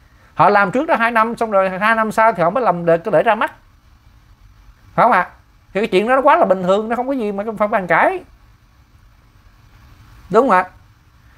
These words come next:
Đâu cần thiết là phải là bàn cãi về vấn đề này là tại sao, là tại sao. Hiện tại bây giờ là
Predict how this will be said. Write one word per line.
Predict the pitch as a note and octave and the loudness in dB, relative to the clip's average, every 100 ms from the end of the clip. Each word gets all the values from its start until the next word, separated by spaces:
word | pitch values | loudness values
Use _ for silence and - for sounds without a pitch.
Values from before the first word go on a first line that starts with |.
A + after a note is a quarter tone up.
| - | -2
Đâu | A3+ A#3+ | 2 4
cần | A#3 G#3 | 2 2
thiết | B3 - | 0 0
là | A#3+ | -4
phải | G#3 G#3 B3+ | 2 2 2
là | A3 | 2
bàn | F#3 F#3 | 0 0
cãi | F3+ F#3+ A#3+ | 0 2 2
về | |
vấn | G3+ G#3 B3+ | -2 -2 2
đề | G3 F#3 | 4 4
này | F#3 | 4
là | F3 | 2
tại | E3+ F#3 | 2 0
sao, | A3+ A#3 | 0 0
là | F3 | 0
tại | E3+ | 0
sao. | - A3 A#3+ B3+ _ - _ - | 2 0 0 -6 _ -20 _ -4
Hiện | E3 F#3+ | -2 4
tại | F#3+ | 2
bây | G3+ | 2
giờ | F#3 F#3 | 4 6
là | F#3 F3+ | 6 4